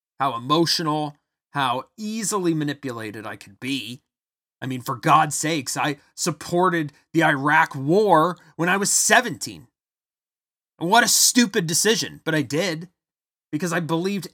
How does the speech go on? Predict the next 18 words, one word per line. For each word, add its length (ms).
everything 580
that 160
came 260
out 220
of 160
Bill 220
O'Reilly's 580
mouth. 320
Because 220
I 80
believed 480
everything 600
that 160
came 460
from 420
the 100
right 260
wing. 360